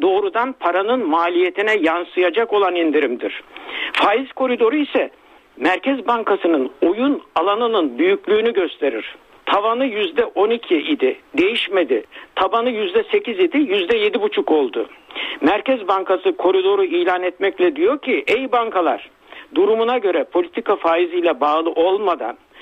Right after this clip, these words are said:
faizi yüzde on ikiye kadar çıkarırım, yüzde yedi buçuğa kadar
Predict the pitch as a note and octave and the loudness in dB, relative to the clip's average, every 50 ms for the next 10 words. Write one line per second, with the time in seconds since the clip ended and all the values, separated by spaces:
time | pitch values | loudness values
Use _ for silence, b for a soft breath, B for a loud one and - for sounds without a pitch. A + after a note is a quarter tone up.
0 | B B B - - E3+ F#3 G3 G#3+ F#3+ F#3+ G#3+ F3+ E3 F3 E3 D3+ D#3 G3+ - | B B B -2 0 0 2 2 0 0 -2 -2 -2 -2 -2 -4 0 2 2 2
1 | D3 - - _ - F3+ A3+ A#3+ - - - F3 D#3+ D3+ E3 D3 C3 C#3 C3 A#2 | 2 -2 -6 _ 0 0 0 0 -2 0 0 0 2 2 0 0 0 0 0 -2
2 | - - B3 - - C4+ B3+ B3+ C4 C4+ C4 B3+ B B B B - D#4+ F#4 G4 | -4 -6 -2 0 0 0 0 0 -2 -4 -4 -4 B B B B -6 -6 -4 -2
3 | F4 - A#3 F#3+ F3+ G3+ G3 B3+ G3+ - - F3+ F3 E3 D#3 - D#3+ - A#3 A#3+ | 0 0 2 2 2 0 2 -2 -4 -2 0 0 0 2 2 0 0 0 0 -2